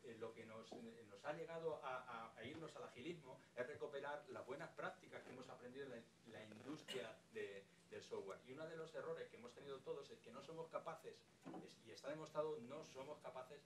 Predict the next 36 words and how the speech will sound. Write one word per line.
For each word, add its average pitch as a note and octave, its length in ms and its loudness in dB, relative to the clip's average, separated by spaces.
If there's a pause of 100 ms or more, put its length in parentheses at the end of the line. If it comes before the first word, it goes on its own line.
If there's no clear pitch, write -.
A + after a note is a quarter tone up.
de A#2 100 0
establecer A#2 480 -2
un D#3 120 0
plan D3+ 280 2 (220)
para A2 160 0
acometer A2+ 280 0
un D3+ 100 -2
proyecto D3+ 580 0 (220)
que A#2 100 -4
sea B2+ 200 2
relativamente A#2+ 580 0
muy G#2 160 -4
grande. F#2 320 -6 (480)
Entonces, - 320 4
si A#2+ 140 -2
no C#3 80 6
eres - 140 4
capaz - 280 6
de C3 100 0
acometer G#2+ 320 -2
un C3+ 120 -6
plan C3+ 300 0
para - 160 -8
el - 40 -10
proyecto, - 340 2
tampoco - 340 -2
eres, - 120 -2 (180)
eh, A2+ 280 -2
eres G2 140 -4
capaz - 280 -2
de A#2+ 60 -4
acometer - 320 -2
el - 60 0
plan - 200 -4
de - 80 -6
costes. - 400 -10